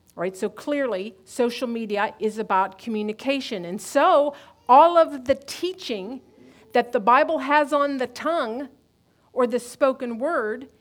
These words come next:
is going to apply to the written, which is, or social media. And if you have an audience of any size, when you write or post,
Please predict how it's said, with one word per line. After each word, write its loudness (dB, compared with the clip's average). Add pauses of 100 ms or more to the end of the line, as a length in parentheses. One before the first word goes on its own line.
(140)
is -6
going -2
to -10
apply -2 (180)
to -6
the -6
written, -8 (360)
which -8
is, -4
or 0
social -4
media. -8 (1800)
And -6
if -8
you -2
have -4
an -8
audience -4
of -4 (120)
any 0
size, -10 (1600)
when -4
you -6
write 0
or -6
post, -4